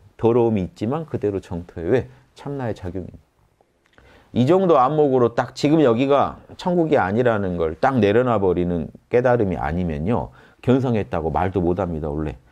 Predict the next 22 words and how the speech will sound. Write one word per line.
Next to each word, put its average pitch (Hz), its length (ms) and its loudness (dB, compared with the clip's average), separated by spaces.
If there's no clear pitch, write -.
그건 95 180 -2
견성이 110 420 0
아니에요. 80 380 -4
성을 190 260 0
제대로 143 320 2
본 135 180 -2
게 135 60 2
아니죠. 113 560 0
이게 170 240 0
큰 - 340 0
견성도 190 440 2
아니고 120 460 2
화엄경에 208 600 2
입문하는 139 580 2
일지견성도 143 760 2
아니에요. 98 280 0
지금 131 260 0
제가 113 180 4
말씀드린 101 360 0
건 98 160 -2
일주견성이에요, 98 840 0
일주견성. 87 640 -2